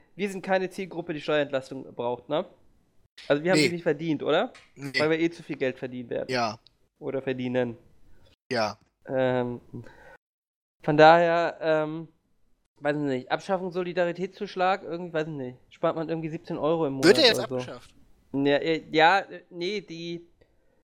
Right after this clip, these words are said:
Speaker 1: Freigrenze, genau, ist eine Freigrenze, kein Freibetrag, wird irgendwie so hoch gesetzt, dass irgendwie nur noch zehn Prozent oder so zahlen müssen.
Speaker 2: Das sind wir doch, wir sind die oberen zehn Prozent, Ara.
Speaker 1: Äh, wir sind, ja, wir sind wahrscheinlich die oberen zehn Prozent.
Speaker 2: Verdammt nochmal.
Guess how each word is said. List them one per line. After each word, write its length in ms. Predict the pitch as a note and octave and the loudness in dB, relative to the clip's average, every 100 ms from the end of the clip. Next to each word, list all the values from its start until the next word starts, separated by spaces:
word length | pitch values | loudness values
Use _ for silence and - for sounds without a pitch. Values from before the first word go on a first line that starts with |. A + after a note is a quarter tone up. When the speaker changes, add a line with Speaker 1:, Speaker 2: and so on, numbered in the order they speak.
| _ | _
Speaker 1:
Freigrenze, 1300 | - E3+ F3+ A3 G#3+ D3+ - D3+ F3 C4 - D4+ F#4+ - _ _ _ | -6 2 4 2 -2 -10 -10 -4 -4 -6 -8 -6 -6 -10 _ _ _
genau, 200 | C#3+ E3+ | -8 -4
ist 140 | F#3+ - | -6 -8
eine 80 | |
Freigrenze, 600 | - D#3+ D3+ D3 F3 - | -8 -6 -4 -4 -4 -4
kein 220 | A3+ F3+ E3 | -6 -6 -8
Freibetrag, 800 | E3+ D#3+ D#3+ - D3+ F#3+ C4+ - _ _ _ - | -8 -8 -10 -4 0 0 -2 -10 _ _ _ -6
wird 260 | D#3+ F3 | -4 -2
irgendwie 260 | F3+ F3 E3+ | -2 -2 0
so 200 | F#3 F#3 | 0 0
hoch 200 | G3 F#3+ | -2 -4
gesetzt, 360 | E3 F3 F3 | -4 -4 -4
dass 120 | D#3+ D3+ | -8 -6
irgendwie 440 | E3+ E3+ D#3+ E3 | -4 -4 -4 -4
nur 140 | D#3+ | -2
noch 180 | D3+ D3 | -2 -2
zehn 420 | - D3+ D#3+ D3+ | -2 -2 0 -4
Prozent 460 | - D3 - C3+ D3 | -6 -6 0 0 0
oder 220 | B2+ B2 | -4 -4
so 140 | B2 B2 | -4 -10
zahlen 440 | - - A#2+ A#2+ - | -4 -2 -4 -6 -12
müssen. 340 | B2 - - - - - - _ _ | -14 -14 -18 -20 -20 -20 -20 _ _
Speaker 2:
Das 180 | D3 - | -12 -10
sind 140 | C#3 | -8
wir 140 | C#3+ G3+ | -4 0
doch, 220 | C#3+ C3+ | 0 0
wir 100 | F3+ | -2
sind 140 | G3 | -2
die 100 | E3 | -2
oberen 300 | D3 C#3+ C3+ | -2 -4 -6
zehn 160 | C#3 C3+ | -6 -8
Prozent, 400 | C#3 - D#3+ F3+ | -6 -2 -2 -2
Ara. 320 | A2+ A2+ A#2+ _ _ _ | -6 -6 -10 _ _ _
Speaker 1:
Äh, 200 | C3 D3 | 2 2
wir 140 | C#3+ G3 | 4 2
sind, 260 | A3+ G#3 | 0 -2
ja, 240 | D#3 F3 E3 | 2 2 2
wir 120 | C#3+ | -2
sind 120 | F3 D3+ | -8 -10
wahrscheinlich 300 | - C3 C3+ | -8 -8 -8
die 60 | |
oberen 240 | B2 B2+ B2 | -8 -8 -8
zehn 140 | C3+ | -14
Prozent. 400 | - - C3 B2+ | -12 -8 -4 0
Speaker 2:
Verdammt 240 | D3+ C3+ | 0 -2
nochmal. 500 | A#2+ A#2 A2+ A2 G#2+ | -12 -12 -10 -8 -8